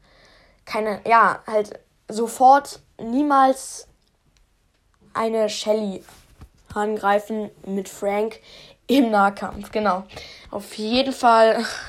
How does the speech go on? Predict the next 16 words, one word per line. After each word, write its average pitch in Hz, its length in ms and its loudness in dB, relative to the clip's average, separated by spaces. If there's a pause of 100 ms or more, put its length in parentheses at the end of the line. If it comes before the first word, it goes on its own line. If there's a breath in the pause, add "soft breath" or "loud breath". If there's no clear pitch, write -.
<laughs> 226 340 -6
beste 202 300 -10
Beschreibung. 214 560 2 (540 loud breath)
Ja, 370 260 6
ich 233 140 -2
hoffe, 285 400 2 (480)
euch 240 200 4
hat 233 120 0
die 214 60 -4
Folge 214 360 4
gefallen. 214 480 0 (320 loud breath)
Vielleicht 240 680 6
habt 277 380 4
ihr 285 340 8
diese 220 320 4
Brawler 208 460 8